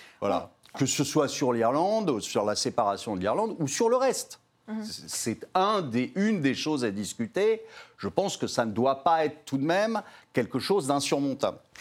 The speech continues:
Speaker 2: On passe aux commentaires, euh, d'Émile Pam. Les eurocrates ont joué au loto et ils ont perdu. Espérons que les Anglais ne vont pas se fâcher et punir tous les Européens en transformant le Royaume-Uni en un énorme paradis fiscal à la porte du continent.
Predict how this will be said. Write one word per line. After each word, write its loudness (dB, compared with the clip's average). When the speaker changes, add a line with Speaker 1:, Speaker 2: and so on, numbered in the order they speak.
Speaker 2:
On -2
passe 0
aux 0
commentaires, 0
euh, 2
d'Émile -2
Pam. 2
Les 0
eurocrates 0
ont -4
joué -2
au 2
loto 0
et 0
ils -2
ont -2
perdu. -2
Espérons -2
que -6
les -2
Anglais 0
ne -6
vont -8
pas -4
se -6
fâcher -2
et -4
punir -4
tous -6
les 0
Européens 0
en 0
transformant -2
le 0
Royaume-Uni 0
en -2
un -2
énorme -2
paradis -2
fiscal -4
à 0
la -4
porte -10
du -12
continent. -12